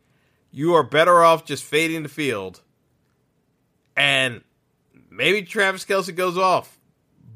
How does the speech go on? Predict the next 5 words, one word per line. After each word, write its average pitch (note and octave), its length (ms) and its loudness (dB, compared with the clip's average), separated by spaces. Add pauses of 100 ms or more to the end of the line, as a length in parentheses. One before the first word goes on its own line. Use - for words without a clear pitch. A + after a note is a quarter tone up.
(120)
but E3 420 4 (880)
I E3 240 0
think D#3+ 340 -4
the D#3 80 -12
potential C3+ 920 -4